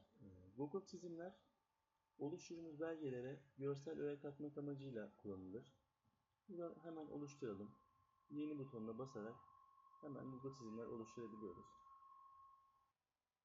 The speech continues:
Evet, Google çizimlerde bu örneği yapmaya çalışacağız şimdi arkadaşlar.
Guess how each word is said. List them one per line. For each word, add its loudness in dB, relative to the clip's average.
Evet, 2
Google 2
çizimlerde 0
bu 0
örneği 4
yapmaya 0
çalışacağız -2
şimdi -4
arkadaşlar. -2